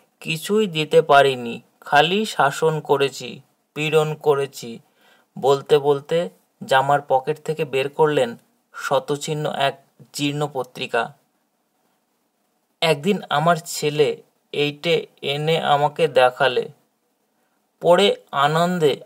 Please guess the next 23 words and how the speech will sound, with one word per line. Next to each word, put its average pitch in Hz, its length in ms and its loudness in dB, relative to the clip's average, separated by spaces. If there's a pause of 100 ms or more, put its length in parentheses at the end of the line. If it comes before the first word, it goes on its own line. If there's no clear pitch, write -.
(140)
আমার 151 320 -2 (160)
চোখে 151 340 -6 (120)
জল 135 420 2
এলো। 123 420 -10 (840)
কতকাল 196 680 4
হয়ে 160 420 4
গেল, 143 400 4 (720)
তবু 156 320 2
সুকুমার 165 640 0
আমাকে 151 520 0
মনে 143 420 -4
রেখেছে, 143 560 -4 (920)
আমাকে 156 520 0
নিয়ে 170 320 -4
গল্প 151 560 2
লিখেছে। 143 560 -4 (100)
সকলকে 160 920 -2 (140)
এই 147 200 -2
লেখা 139 420 -2
আমি 160 260 -2
দেখাই, 131 600 -2 (340)
বলি, 156 300 2
"দেখো, 143 600 2